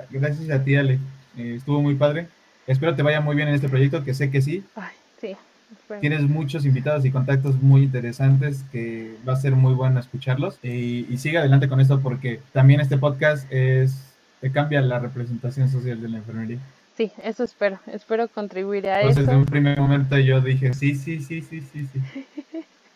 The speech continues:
Speaker 2: Pues espero que sí. Y, pues, ya por último, también este programa siempre termina con una canción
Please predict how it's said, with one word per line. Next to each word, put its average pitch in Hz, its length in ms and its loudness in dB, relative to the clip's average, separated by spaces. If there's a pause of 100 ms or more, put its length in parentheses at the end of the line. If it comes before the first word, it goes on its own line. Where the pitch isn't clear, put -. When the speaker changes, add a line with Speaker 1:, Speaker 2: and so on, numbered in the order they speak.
(580)
Speaker 2:
Pues 240 180 -4
espero 240 420 -2
que 214 140 -8
sí. 247 420 -10
Y, 262 320 -4 (100)
pues, 233 140 -2
ya 220 180 2
por 240 240 -6
último, 269 460 -4
también 214 420 -6
este 226 160 -10
programa 226 460 -6
siempre 214 260 -10
termina 196 500 -10
con 208 400 -10
una 196 220 -10
canción 220 480 -8